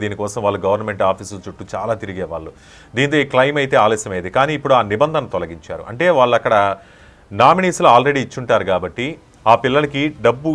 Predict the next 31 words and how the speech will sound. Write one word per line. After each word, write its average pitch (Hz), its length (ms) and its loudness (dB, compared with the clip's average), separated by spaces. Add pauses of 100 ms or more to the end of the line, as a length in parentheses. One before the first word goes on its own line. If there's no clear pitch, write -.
(140)
ఈజీగా 151 420 0 (100)
పొందే 117 300 -4
అవకాశం 104 480 -2
ఉంటుంది. 85 340 -14
అంటే 123 140 -6 (200)
ఆ - 20 6 (220)
సర్టిఫికెట్ 135 540 -4
నిబంధన 110 360 -4
అయితే 143 220 -6
తొలగించారు. 85 540 -8 (500)
దీంతోపాటు 143 540 4 (380)
ఆర్థిక 139 260 4 (120)
భద్రత 110 360 0
కూడా 113 180 0
బలోపేతం 92 500 -2
అవుతుంది. 80 300 -18 (180)
ఉద్యోగుల 127 420 2
కుటుంబాల 107 340 2 (100)
ఆర్థిక 107 260 0 (100)
భద్రత 98 300 -2 (320)
బలోపేతం 104 500 -2
చేయడానికి 107 440 -6 (460)
ఈ 95 140 -10
చర్య 131 240 6
తీసుకున్నాం. 123 400 0 (160)
పదహైదు 113 300 2
లక్షల 107 240 -2 (100)
పెరుగుదల, 139 380 2 (320)
ఐదు 101 140 -6 (120)
లక్ష, - 160 -8 (240)
ఐదు 117 180 -4